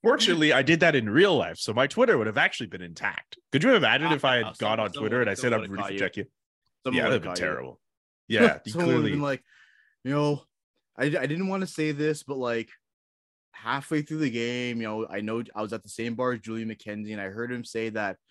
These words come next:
Speaker 2: you know, "Let's make it a game," and, you know, I just wanna say, "Hey, Julian, why,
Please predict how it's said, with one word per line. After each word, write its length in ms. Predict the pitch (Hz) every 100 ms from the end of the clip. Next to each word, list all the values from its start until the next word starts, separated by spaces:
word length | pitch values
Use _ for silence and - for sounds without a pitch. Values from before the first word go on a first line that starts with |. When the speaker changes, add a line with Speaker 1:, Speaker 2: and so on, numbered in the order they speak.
| _
Speaker 2:
you 80 | 107
know, 60 |
"Let's 180 | 101 95
make 200 | 95 101
it 80 | 123
a 40 |
game," 440 | 110 104 110 117 120
and, 280 | 117 117 123
you 80 |
know, 280 | 123 147 156 _ _ -
I 100 | 117
just 120 | -
wanna 160 | 143 143
say, 180 | 160 139
"Hey, 200 | 170 160
Julian, 500 | 143 262 262 95 - _ _ _ _ _ _ _ _ _
why, 420 | 113 147 175 185